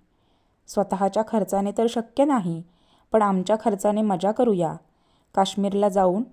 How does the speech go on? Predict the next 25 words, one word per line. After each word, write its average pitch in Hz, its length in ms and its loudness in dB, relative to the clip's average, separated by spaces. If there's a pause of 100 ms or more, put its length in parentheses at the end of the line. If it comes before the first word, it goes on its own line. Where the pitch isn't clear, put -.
(120)
टवटवीत 202 440 2
होऊन 233 300 0
येऊया." 214 320 -2 (920)
लग्नापासून 196 760 0 (340)
सदाचा 196 440 0
चेहरा 202 500 -4 (420)
दुर्मुखलेला 226 680 2
असल्याची 202 460 -2
जाणीव 202 380 -2 (460)
नकळत 233 380 2 (120)
त्यांनी 208 280 0
करून 196 300 0
दिली 180 200 0
होती. 190 260 -6 (840)
तिकिटे 214 340 0
वाया 185 340 2
गेली, 202 360 -2 (400)
पण 233 140 2
सदाला 202 420 0
काश्मीरला 208 540 -2
जावेसे 185 420 0
वाटलेच 180 440 -4
नाही. - 220 -8 (680)
इतका 208 340 -2
स्वाभिमानशून्य 214 1000 0